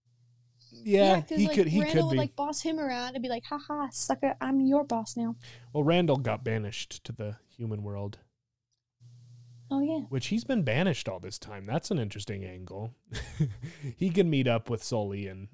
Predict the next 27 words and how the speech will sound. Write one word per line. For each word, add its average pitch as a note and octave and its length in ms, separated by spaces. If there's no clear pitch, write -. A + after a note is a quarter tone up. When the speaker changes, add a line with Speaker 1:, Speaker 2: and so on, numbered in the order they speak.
Speaker 1:
Mike. G#2 600
Speaker 2:
Yeah. D#4+ 220
Speaker 1:
'Cause D3+ 200
when C#3+ 100
he D3 80
Speaker 2:
<gasps> - 20
That's C4+ 200
how D#4+ 100
they D4+ 120
can C#4+ 120
get C#4 120
back C4 180
into C4 140
the B3+ 60
monster C#4+ 320
world. G3+ 180
They'd A3+ 80
be A#3+ 60
like, G#3 180
"Wait, B3+ 340
Randall, A#3 500
he C4 160
can B3 140
get A#3+ 140
us G#3+ 80
back A3 240
in." C4+ 180